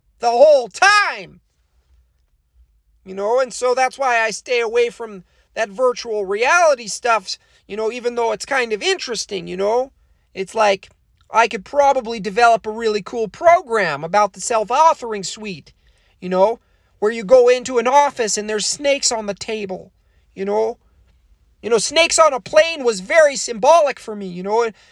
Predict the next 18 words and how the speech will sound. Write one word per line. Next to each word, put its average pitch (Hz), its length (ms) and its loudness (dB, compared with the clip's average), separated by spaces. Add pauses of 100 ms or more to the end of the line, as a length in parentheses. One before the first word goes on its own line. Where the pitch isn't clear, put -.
(160)
I 226 120 2
don't, 277 220 4
I 269 160 2
don't 294 260 0
think 285 300 -12
that 233 160 -4
most 247 340 -2
people 247 300 -12
saw 285 360 2
that 226 260 -2
film 226 320 -4
the 208 80 -10
same 226 260 -6
way 208 160 -4
I 240 280 4
did, 185 300 -10
you 185 80 -12
know. 214 320 -4